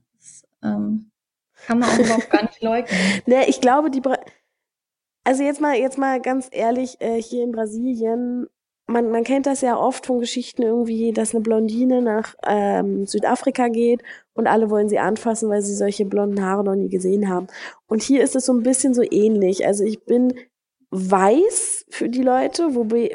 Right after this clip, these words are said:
Speaker 2: wobei ich ja in Deutschland für meine Freunde schon fast ein bisschen braun, eher ein brauner Typ bin. Aber hier bin ich wirklich weiß und habe blond-rote Haare und grüne
Speaker 1: Moment.
Speaker 2: Augen.
Speaker 1: Du hast blond-rote Haare.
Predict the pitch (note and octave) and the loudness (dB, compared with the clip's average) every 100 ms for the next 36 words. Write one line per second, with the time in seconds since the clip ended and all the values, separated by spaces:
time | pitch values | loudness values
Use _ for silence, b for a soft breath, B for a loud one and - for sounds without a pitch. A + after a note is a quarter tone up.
0 | G3+ A3 A3 A#3 A#3+ A3+ G#3 - G#3+ G#3 | -4 -2 2 2 0 -2 -2 -4 -4 0
1 | G#3 - A#3+ A#3 A#3+ A3 A3+ A3+ - A3 | -2 -2 -4 -2 -2 0 -2 -2 -2 0
2 | G#3+ - A3 G#3+ G#3 G#3 G3+ - F#3+ - | -2 -8 -10 -8 -8 -8 -10 -10 -10 0
3 | F3+ B3+ D#4 - G3+ G3+ F#3+ A3+ D#4 D#4+ | 2 4 2 0 -2 -4 0 0 0 -4
4 | D4 - C#4 C#4+ B B - G#3+ G#3+ A#3 | -6 -2 -2 -2 B B -6 -2 0 0
5 | A#3 A3+ - G#3+ A#3 G#3+ F3+ F#3 G3 A3+ | 0 0 -4 -6 -4 -4 -6 0 2 4
6 | D4 - G#3+ G#3+ G#3 G3 G#3 G#3 C4+ B3 | 2 -2 -2 -2 -2 -2 0 2 4 4
7 | A#3 G3 A3 B3 G3+ F#3 F#3 A3 B3+ C4 | 2 2 2 0 -2 -4 -2 0 0 -2
8 | - G#3 - A3 A3 G#3+ G3+ F3+ E3+ E3+ | -2 -4 -6 0 4 6 4 4 2 0
9 | E3 D#3 - A3+ A3 A3+ A3 - A3+ C4+ | -2 -8 -6 0 2 2 -2 0 2 4
10 | D4 C4+ B3 A#3+ A3+ A#3 F#3+ F3 F#3+ F3 | 4 4 4 4 4 4 4 4 2 0
11 | - | -4